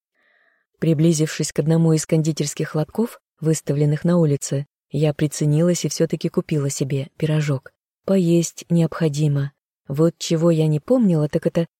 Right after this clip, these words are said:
кормят ли в академии до начала учебного года или нет. Заселиться мы могли за пару дней до занятий, а вот с едой, поэтому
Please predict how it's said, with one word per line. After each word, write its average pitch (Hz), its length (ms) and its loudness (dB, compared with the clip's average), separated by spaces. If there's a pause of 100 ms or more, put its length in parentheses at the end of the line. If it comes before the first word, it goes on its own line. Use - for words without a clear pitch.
(140)
кормят 208 440 2
ли 151 120 0
в 151 80 0
академии 160 600 0
до 147 120 0
начала 190 460 0
учебного 185 580 2
года 143 460 -2 (160)
или 190 180 2
нет. 185 340 2 (560)
Заселиться 165 680 -2
мы 190 100 4
могли 196 500 2
за 185 220 -2
пару 190 280 2
дней 185 260 2
до 143 140 0
занятий, 147 680 -2
а 147 240 -2
вот 156 180 -4
с - 120 -10
едой, 196 520 0 (440)
поэтому 147 580 -2